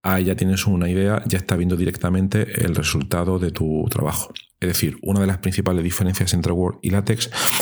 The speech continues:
es que en LaTeX, eh, tienes que saberte, eh, un montón de códigos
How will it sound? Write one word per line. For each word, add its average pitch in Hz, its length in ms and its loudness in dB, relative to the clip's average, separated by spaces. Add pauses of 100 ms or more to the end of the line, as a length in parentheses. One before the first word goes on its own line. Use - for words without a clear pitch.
(220)
es 98 120 -6
que 95 100 0
en 92 80 2
LaTeX, 98 560 0
eh, 80 480 0
tienes 92 200 2
que 90 100 -2
saberte, 101 680 0
eh, 82 580 -2
un 87 140 0
montón 87 360 2
de 90 80 0
códigos 101 580 0